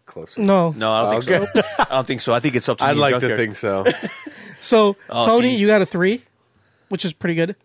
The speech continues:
Speaker 1: Very good.
Speaker 3: Oh, nice.
Speaker 2: And I got a two.
Speaker 1: Damn.
Speaker 3: Must be
Speaker 2: Which is
Speaker 3: nice,
Speaker 2: awesome.
Speaker 3: Junkyard.
Speaker 1: You had,
Speaker 3: Must be
Speaker 1: you had
Speaker 3: nice to
Speaker 1: cable
Speaker 3: live a
Speaker 1: growing up.
Speaker 3: privileged life. That should be a question. Did you have the cable T V as a kid? If no, that should give you, like, ten points automatically. <laughs>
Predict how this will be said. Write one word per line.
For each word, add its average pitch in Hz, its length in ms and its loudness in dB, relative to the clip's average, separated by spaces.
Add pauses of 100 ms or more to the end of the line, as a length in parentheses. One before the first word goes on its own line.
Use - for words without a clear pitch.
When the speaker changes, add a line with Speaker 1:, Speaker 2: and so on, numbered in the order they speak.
(140)
Speaker 1:
Very 104 180 -4
good. 101 320 -4
Speaker 3:
Oh, 117 180 -12
nice. 143 300 -8
Speaker 2:
And 196 80 2
I 185 80 2
got 175 120 2
a 160 40 -4
two. 165 220 -4 (240)
Speaker 1:
Damn. 127 600 2 (160)
Speaker 3:
Must 135 200 -4
be 180 40 -4
Speaker 2:
Which 180 80 0
is 175 40 2
Speaker 3:
nice, 196 240 2
Speaker 2:
awesome. 196 80 -4
Speaker 3:
Junkyard. 160 560 2 (200)
Speaker 1:
You 131 180 -2
had, 196 160 4
Speaker 3:
Must - 260 -4
be 180 240 -2
Speaker 1:
you 175 40 -4
had 170 60 -6
Speaker 3:
nice 151 440 2
to - 60 -12
Speaker 1:
cable 147 220 2
Speaker 3:
live 151 160 2
a - 20 2
Speaker 1:
growing 117 220 2
up. 120 60 2
Speaker 3:
privileged 156 420 0
life. - 300 -2
That 220 100 2
should 277 120 -2
be 226 60 2
a 185 40 2
question. 160 400 0
Did 123 200 -6
you 190 140 0
have 180 300 0 (320)
the 135 100 -4
cable 165 340 0
T 170 140 -6
V 160 160 -2
as 143 80 0
a 135 60 -4
kid? 135 340 -2 (320)
If - 240 -4
no, 165 240 2
that 175 100 2
should 165 100 -8
give 156 100 -4
you, 156 40 0
like, 127 120 0
ten 160 220 -4
points 151 260 -4
automatically. 127 560 0 (640)
<laughs> - 340 -6